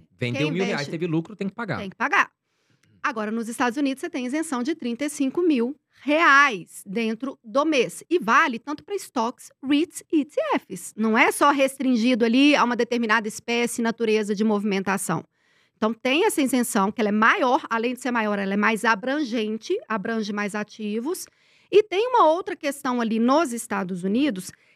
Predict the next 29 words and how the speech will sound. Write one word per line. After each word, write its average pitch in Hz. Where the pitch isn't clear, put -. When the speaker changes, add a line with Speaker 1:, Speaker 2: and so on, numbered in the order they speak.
Speaker 2:
que 330
entra 330
parecida 269
com 233
a 220
B 202
D 220
R, 240
que 254
é 247
nos 262
proventos. 196
Esses 226
proventos 254
dos 220
Estados 208
Unidos, 208
eles 233
têm 240
que 247
ser 254
lançados 226
ali 214
no 233
Carnê 240
Leão 226
também. 247
Então, 202
tem, 254